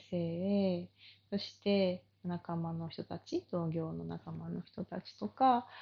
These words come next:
あとは、あの、訪れてくださる方ですね。メルタサルに来てくださる、ご縁をいただいた方々も、あの、すごい、本当にこう、人として見たときに、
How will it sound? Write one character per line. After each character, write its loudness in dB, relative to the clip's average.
あ -2
と 2
は、 2
あ 0
の、 -4
訪 2
れ 2
て -10
く -10
だ -4
さ -10
る -6
方 -8
で -20
す -4
ね。 2
メ -2
ル 0
タ -2
サ -4
ル -2
に -4
来 -10
て -4
く -2
だ 2
さ -2
る、 4
ご 2
縁 0
を 0
い -4
た -4
だ -6
い -10
た -10
方 -8
々 -6
も、 6
あ 6
の、 2
す 2
ご 6
い、 4
本 4
当 2
に 6
こ 2
う、 -20
人 2
と 4
し -2
て 2
見 8
た 2
と -2
き 0
に、 4